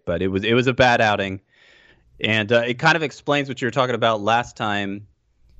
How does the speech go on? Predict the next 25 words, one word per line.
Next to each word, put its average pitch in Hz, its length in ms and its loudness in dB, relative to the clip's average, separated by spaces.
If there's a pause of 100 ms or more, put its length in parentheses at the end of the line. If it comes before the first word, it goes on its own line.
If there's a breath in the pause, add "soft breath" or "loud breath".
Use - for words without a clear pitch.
(200)
we 110 100 -2
brought 104 240 2
him 98 100 -2
up, 120 200 0
Heath, 101 240 -8
about 95 260 -2
how 107 100 -2
he 95 80 -2
wasn't 98 380 -2
getting 92 360 -2
the 90 100 -10
swinging 117 380 -4
strikes 90 320 -4
he 90 100 -4
was 87 320 -4
last 85 400 -6
year. 82 220 -6
They, 92 340 -2 (680)
they're 117 220 6
not 120 260 0
swinging 113 400 0
at 92 120 -4
the 95 80 -6
changeup 131 480 -4 (300)
when 92 520 -6